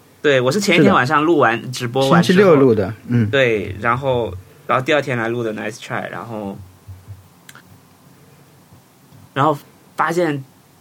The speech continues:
Speaker 1: 发现其实直播这件事情，我，我们，我一，之前一直理解错了，我的感觉。我感，我，我以前，
Speaker 2: 嗯。
Speaker 1: 我，我以前以为直播就是你要，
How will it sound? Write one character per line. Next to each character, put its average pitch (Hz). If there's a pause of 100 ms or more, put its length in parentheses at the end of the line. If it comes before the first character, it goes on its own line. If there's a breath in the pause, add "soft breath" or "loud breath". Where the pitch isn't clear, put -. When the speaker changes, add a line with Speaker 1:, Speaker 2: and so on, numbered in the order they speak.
Speaker 1:
发 185
现 202
其 143
实 147 (100)
直 123
播 127
这 143
件 151
事 147
情， 113 (760)
我， - (160)
我 113
们， 101 (1300)
我 120
一， 123 (200)
之 160
前 127
一 123
直 120
理 110
解 117
错 -
了， - (760)
我 95
的 104
感 98
觉。 - (400)
我 143
感， 135
我， 131
我 131
以 131
前， 139
Speaker 2:
嗯。 147
Speaker 1:
我， 165 (140)
我 135
以 165
前 127
以 117
为 104
直 117
播 123 (300)
就 127
是 110 (160)
你 107
要， 110